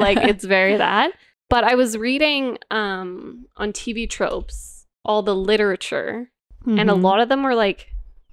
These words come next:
Speaker 1: very comic books that I really like.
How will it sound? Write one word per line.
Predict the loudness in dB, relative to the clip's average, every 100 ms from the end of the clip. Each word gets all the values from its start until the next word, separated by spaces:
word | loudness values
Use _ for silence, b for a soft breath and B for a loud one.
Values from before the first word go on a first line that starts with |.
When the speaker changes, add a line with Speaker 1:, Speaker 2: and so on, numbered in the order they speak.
| -20
Speaker 1:
very | -20 -12 -6 -6 -6 -8 -8 -8 -10 -16 -20 _ _
comic | -14 -12 -8
books | -8 -8
that | -6
I | -6
really | -6 -10 -8 -6 -4 -4
like. | -4 -4 -10